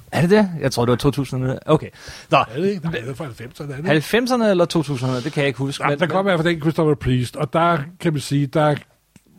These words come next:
Speaker 1: Det er forfatteren, skal lige siges.
Speaker 2: Ja, han hedder Christopher Priest, forfatteren. Og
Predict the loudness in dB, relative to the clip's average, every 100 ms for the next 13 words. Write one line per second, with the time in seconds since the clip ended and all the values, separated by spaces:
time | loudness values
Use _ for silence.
0 | _ -2 0 2 2 2 2 0 -2 -2
1 | -2 -2 0 0 2 2 2 2 0 -2
2 | -2 0 0 2 0 0 -4 -4 -6 -6
3 | -8 -12 -20 -20 _ _ -20 -20 _ _
4 | -8 -8